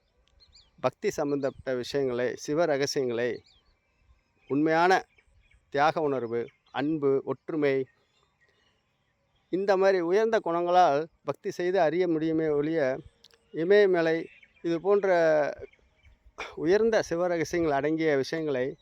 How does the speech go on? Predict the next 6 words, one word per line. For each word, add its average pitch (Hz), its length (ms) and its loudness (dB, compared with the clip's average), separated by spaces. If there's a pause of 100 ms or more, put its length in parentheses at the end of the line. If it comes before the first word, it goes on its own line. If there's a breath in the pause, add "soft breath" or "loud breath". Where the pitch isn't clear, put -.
(960)
கருவிகளால் 160 680 2 (240)
ஆராயக்கூடாது 170 800 0
என்பதே 143 380 0
இந்த 135 260 -2
காணொளியின் 147 600 -2
நோக்கம். 123 520 -6